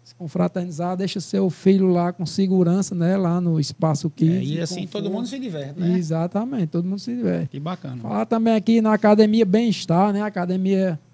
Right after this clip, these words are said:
Speaker 1: dos Atletas, né, inclusive a minha e a de William, né?
Speaker 2: É isso
Speaker 1: É,
Speaker 2: aí.
Speaker 1: nosso amigo Jairo, um abraço, Jairo.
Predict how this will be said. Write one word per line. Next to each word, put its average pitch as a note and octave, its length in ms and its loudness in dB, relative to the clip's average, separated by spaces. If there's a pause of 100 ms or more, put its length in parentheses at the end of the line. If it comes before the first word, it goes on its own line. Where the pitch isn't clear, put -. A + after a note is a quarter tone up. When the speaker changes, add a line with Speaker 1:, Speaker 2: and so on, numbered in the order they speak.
(160)
Speaker 1:
dos E3 240 4
Atletas, F3+ 680 4
né, F3+ 200 2
inclusive F#3 500 2
a F3+ 120 2
minha A3 460 0 (360)
e F3+ 100 -6
a F3+ 160 -4
de F3+ 160 -4
William, F#3 460 0
né? G3+ 320 -4 (340)
Speaker 2:
É B2+ 100 -16
isso F3 140 -10
Speaker 1:
É, F3 60 -2
Speaker 2:
aí. E3+ 80 0
Speaker 1:
nosso F#3 260 2
amigo G3 380 6
Jairo, F#3+ 380 8
um G3+ 40 4
abraço, F3+ 580 2
Jairo. F#3+ 560 4